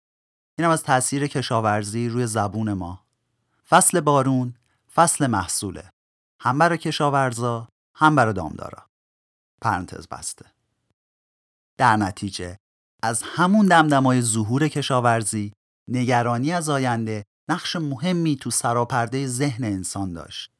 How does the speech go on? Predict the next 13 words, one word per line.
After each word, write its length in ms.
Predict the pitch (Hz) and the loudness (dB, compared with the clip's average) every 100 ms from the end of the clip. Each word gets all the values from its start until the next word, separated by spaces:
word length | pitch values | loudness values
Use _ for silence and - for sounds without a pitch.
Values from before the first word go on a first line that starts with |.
| _ _ _ _ _ _ _ _ | _ _ _ _ _ _ _ _
جاهایی 380 | - 139 131 160 | 0 2 4 2
که 120 | 156 | 0
کشاورزا 920 | 151 147 - 135 131 127 123 143 131 - _ _ - | -4 -2 0 2 4 4 2 0 0 -4 _ _ -14
روی 300 | 120 156 160 | -6 -2 -2
بارون 600 | 127 123 123 120 165 117 | -2 0 2 0 0 -2
برای 360 | 98 117 123 - | -2 -4 -4 -2
آبیاری 580 | 117 117 107 113 120 151 | -2 -2 -2 -2 -2 -4
زمیناشون 640 | 123 117 113 110 165 196 | -2 -2 0 -2 -4 -6
حساب 360 | 165 165 117 110 | -6 -4 -4 -4
می‌کردن، 640 | 107 120 104 104 113 113 127 _ _ _ | -6 -4 -6 -4 -6 -6 -10 _ _ _
شروع 460 | - - 127 156 214 | -12 -8 -2 0 2
فصل 400 | - 120 - 113 | 2 2 0 -2
بارون 480 | 104 101 101 101 | -2 -2 -4 -6